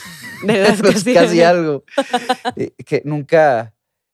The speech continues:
Speaker 1: nunca, un tiempo de mi vida nunca concreté como, como relaciones formales, o sea, como que siempre eran casi algo, siempre era salir, eh, segunda, tercera, cuarta,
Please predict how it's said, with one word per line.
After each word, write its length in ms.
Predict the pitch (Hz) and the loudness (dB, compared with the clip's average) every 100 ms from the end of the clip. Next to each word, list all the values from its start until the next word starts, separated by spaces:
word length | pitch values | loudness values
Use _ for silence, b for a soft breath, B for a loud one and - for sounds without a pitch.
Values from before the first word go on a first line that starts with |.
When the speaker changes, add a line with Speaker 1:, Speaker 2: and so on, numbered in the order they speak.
| - | -14
Speaker 1:
nunca, 340 | 135 139 165 - | -10 -2 -2 -2
un 160 | 190 | -4
tiempo 240 | 185 226 247 | -2 -2 0
de 80 | 190 | 0
mi 120 | 147 | 0
vida 200 | 180 208 | 0 0
nunca 240 | 202 196 | -2 -4
concreté 440 | 185 175 135 117 123 | -4 -4 -6 -8 -8
como, 380 | 160 139 117 - | -4 -4 -4 -8
como 220 | 127 117 | -8 -6
relaciones 420 | 110 101 98 123 | -6 -6 -8 -8
formales, 460 | 123 95 104 110 101 | -10 -10 -6 -6 -8
o 60 | 107 | -12
sea, 180 | 104 | -12
como 240 | - 101 98 | -10 -10 -10
que 100 | 104 | -10
siempre 320 | 113 107 127 | -8 -4 0
eran 180 | 123 117 | 0 -2
casi 260 | 107 98 | -10 -8
algo, 240 | 104 104 104 | -8 -8 -8
siempre 280 | 104 95 98 | -10 -10 -8
era 100 | 101 | -8
salir, 440 | 98 92 101 107 b b b _ | -8 -8 -8 -10 b b b _
eh, 420 | - 98 90 90 | -4 -2 -2 -4
segunda, 380 | 98 107 107 107 | -4 -6 -4 -6
tercera, 360 | 98 95 101 101 | -8 -8 -6 -6
cuarta, 520 | 101 98 - 98 | -6 -8 -6 -8